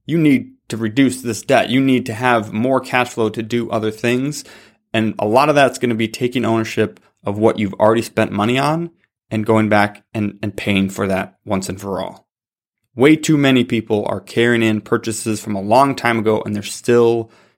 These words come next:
paying for them in the form of debt. And it's time to stop, catch up, pay for the past, and then look forward and do what you need to do to plan for the future.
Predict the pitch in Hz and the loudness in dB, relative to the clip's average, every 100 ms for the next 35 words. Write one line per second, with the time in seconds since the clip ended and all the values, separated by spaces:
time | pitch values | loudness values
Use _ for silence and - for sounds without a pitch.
0 | _ - 113 113 107 104 104 101 - 98 | _ -4 0 0 0 -4 -4 -4 -6 -10
1 | - - 107 104 101 - _ 104 110 110 | -12 -8 -6 -4 -6 -10 _ -2 -2 -2
2 | - 101 - _ _ _ _ _ _ _ | -2 -2 -4 _ _ _ _ _ _ _
3 | - 104 - - 104 95 - - 110 110 | -10 -8 -6 -2 -2 -2 -2 4 4 4
4 | - - 123 123 110 101 98 - _ _ | -2 -6 -4 0 4 4 4 -8 _ _
5 | - 120 123 120 - 101 95 98 - - | -2 0 2 0 0 -2 0 -2 -6 -12
6 | _ _ _ _ 101 104 101 101 101 98 | _ _ _ _ 0 2 2 2 0 -2
7 | - _ _ - 107 104 - 107 101 98 | -8 _ _ -4 0 0 2 2 2 0
8 | 95 - _ _ _ _ _ _ _ _ | -4 -8 _ _ _ _ _ _ _ _
9 | - 107 101 101 - 98 95 95 98 95 | -4 0 2 2 4 2 2 0 0 2
10 | - - - 101 95 98 - 98 - - | 0 -6 -2 -2 -2 -4 0 0 0 -8